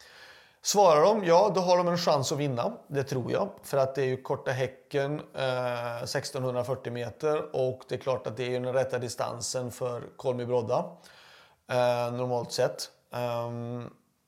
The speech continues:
finns ju några bra hästar mer då, så nummer fyra, Corra-, Corsano-, Corsaronero Font, fem Erosola, som alltid är stabil och bra, eh, och elva Unique Creation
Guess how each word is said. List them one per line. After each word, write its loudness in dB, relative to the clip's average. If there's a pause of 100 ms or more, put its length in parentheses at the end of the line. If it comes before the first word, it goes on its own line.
(280)
finns -2
ju 0
några 6
bra 6
hästar 2
mer 0
då, 2
så -4
nummer -2
fyra, 0
Corra-, 0 (360)
Corsano-, -2
Corsaronero 0
Font, -4 (840)
fem 6
Erosola, 2
som -6
alltid -2
är -4
stabil -2
och 0
bra, 0 (440)
eh, 2 (120)
och 0
elva 4
Unique -4
Creation -2